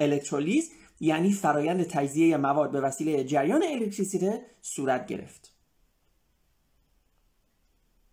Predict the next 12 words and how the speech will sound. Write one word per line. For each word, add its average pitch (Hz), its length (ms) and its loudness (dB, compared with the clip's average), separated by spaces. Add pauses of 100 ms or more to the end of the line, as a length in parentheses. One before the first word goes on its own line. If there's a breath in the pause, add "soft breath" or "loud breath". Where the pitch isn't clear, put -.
(520)
دشمن 165 420 -2
شماره 131 400 -2
یک. 131 560 -4 (2750)
صدها 302 500 0
و 330 60 6
هزارها 196 500 2
کوره 175 460 2
ذوب 147 300 0
فلز 147 320 -2
در 147 140 2
تمام 262 380 0
جهان 226 420 -2